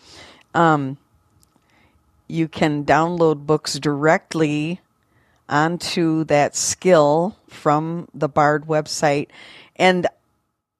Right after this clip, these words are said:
just as they have it now, with each device that you use to download books from the Bard website, those books are only available on that device.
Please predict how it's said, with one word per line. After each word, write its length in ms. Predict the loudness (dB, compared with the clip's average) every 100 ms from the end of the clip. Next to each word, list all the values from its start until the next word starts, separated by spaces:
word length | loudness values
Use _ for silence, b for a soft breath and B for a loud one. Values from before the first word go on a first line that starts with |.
| _ -6
just 340 | 0 0 2
as 300 | 4 4 2
they 360 | 2 4 4 2
have 420 | 0 2 2 2
it 180 | 0 -2
now, 680 | -2 0 0 0 0 -4 -6 B B
with 240 | 2 2 2
each 300 | -4 -4 -4
device 540 | -2 2 2 2 -2
that 240 | 0 0 0
you 440 | -2 -2 0 -2
use 800 | -4 -4 0 0 0 -2 -4 -6
to 140 | -8 0
download 640 | 2 2 0 0 -2 -2
books 300 | -4 -4 -6
from 220 | -4 -4
the 60 | -2
Bard 320 | 0 0 0
website, 560 | -2 -2 0 0 0 -2 B B B B
those 260 | 4 4 4
books 340 | 0 0 2
are 140 | 2 2
only 340 | 0 0 2
available 800 | 2 2 4 4 4 0 0 -2 0
on 280 | 2 2 2
that 320 | 2 0 -4
device. 720 | -4 -2 -2 -4 -6 -4 -6